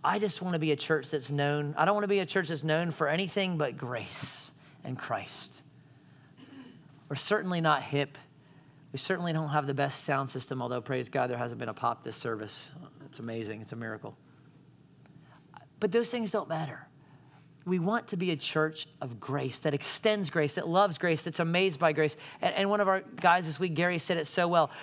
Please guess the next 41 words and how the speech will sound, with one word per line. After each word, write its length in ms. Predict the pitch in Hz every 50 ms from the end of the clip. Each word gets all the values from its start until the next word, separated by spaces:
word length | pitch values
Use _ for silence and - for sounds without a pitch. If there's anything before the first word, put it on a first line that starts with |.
| - -
You 160 | - 277 226
know, 80 | 220 208
the 80 | 196
great, 400 | 185 147 156 214 240 254 226 -
the 60 | 214 202
greatest 400 | 147 - 247 277 294 - - 214
miracle 400 | 233 247 247 - - 240 214 214
in 60 | 202
the 80 | 208
Old 140 | 208 202 202
Testament, 340 | - 208 196 175 - 180 165
that's 220 | 165 190 175 -
great. 280 | - - 202 185 170 - - - - - -
Don't 300 | - 214 247 294 320 -
be 140 | 330 311 269
so 300 | - - - 269 262 254
amazed 420 | 240 220 220 226 240 247 226 165
with 80 | 185 190
the 80 | 190 190
fact 320 | - - 214 202 190 -
that 200 | 196 190 185 165
God 400 | 147 208 208 208 208 208 208 190 - - - -
stops 600 | - - - - - 254 247 - - - - -
the 100 | 196 180
sun. 540 | - - - 262 247 202 151 127 117 101 - - - - - - - _ - - - - - - - - - - - - - 165
Be 180 | 185 269 294
amazed 540 | 277 247 220 220 233 254 294 311 311 285 185
with 120 | 233 226
the 80 | 202 208
fact 500 | - - 220 202 196 - - - - -
that 180 | 226 220 196 170
God 300 | 220 214 214 208 196 156
slays 920 | - - - - 190 196 240 262 262 269 254 240 226 208 190 156 139 - - -
the 160 | 143 175 170
sun. 520 | - - - 185 156 139 127 117 101 92 92 - - - - - - - - - - - - - - - -
That's 300 | - 247 262 277 262 -
where 140 | 214 226 214
we 100 | 202 196
should 160 | 185 - 180
be 100 | 165 160
amazed. 460 | 147 139 139 131 120 113 110 - -